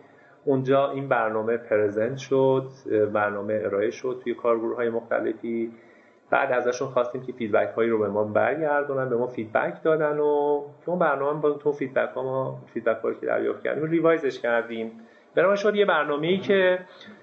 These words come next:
بلافاصله، چون اینو میگم بهمن نود و چهار بود، از ابتدای نود و پنج آقای واعظی گفتش که آقا من برنامه، م، می‌خوام توی سه مرحله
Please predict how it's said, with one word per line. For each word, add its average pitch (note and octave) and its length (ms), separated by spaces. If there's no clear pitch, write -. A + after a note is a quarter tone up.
بلافاصله، E3+ 580
چون C#3+ 260
اینو D3+ 380
میگم C#3+ 240
بهمن B2 400
نود A#2+ 380
و C3+ 260
چهار G#2+ 580
بود، G2 120
از C#3 180
ابتدای F3 340
نود F#3+ 220
و F3 40
پنج F3+ 220
آقای E3 340
واعظی C#3+ 340
گفتش D3+ 320
که D3+ 60
آقا C3+ 120
من C#3+ 140
برنامه، C#3+ 920
م، A#2 40
می‌خوام A#2 640
توی B2 140
سه D3+ 220
مرحله D3 760